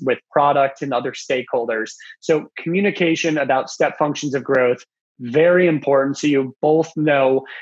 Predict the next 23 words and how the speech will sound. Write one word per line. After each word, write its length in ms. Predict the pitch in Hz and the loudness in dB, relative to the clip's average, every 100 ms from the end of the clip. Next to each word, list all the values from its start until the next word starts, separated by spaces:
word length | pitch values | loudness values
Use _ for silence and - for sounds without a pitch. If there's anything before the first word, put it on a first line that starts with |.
| - | -18
what 260 | - 135 175 | -2 0 0
things 320 | - 175 170 | 0 0 2
are 120 | 156 | 0
becoming 480 | 139 131 - 180 180 | 0 -2 -2 0 2
more 240 | 175 175 165 | 2 2 4
real, 460 | 170 170 165 165 - - - | 4 4 4 2 -2 -20 -8
what 260 | 139 160 | 0 2
are 140 | 175 170 | 2 2
we 180 | 160 151 | 0 0
learning, 640 | 143 143 147 143 143 143 - - | 0 0 0 0 -2 -6 -12 -18
what 420 | - 131 147 156 | -12 0 2 2
is 220 | 196 151 127 | 0 0 0
getting 240 | 147 135 | -2 -2
close 480 | - 160 160 160 - | -4 0 2 0 -2
to 100 | 165 | 0
that 280 | 151 147 - - - | 2 2 -2 -10 -4
productization, 1120 | 151 143 147 147 127 139 147 - 151 143 147 147 - | 0 2 0 -4 -4 -4 -4 -4 -4 -4 -4 -6 -2
um, 480 | 135 135 135 135 - | 2 2 0 -4 -8
you 80 | 143 | -6
know, 120 | 123 | -4
engineering 440 | 170 147 143 147 131 | -2 -2 -2 -2 -2
resources 840 | 131 156 156 156 147 - 147 131 | -2 -2 0 2 2 0 -4 -4
stage, 600 | - 139 143 139 135 - | 0 2 4 4 0 -8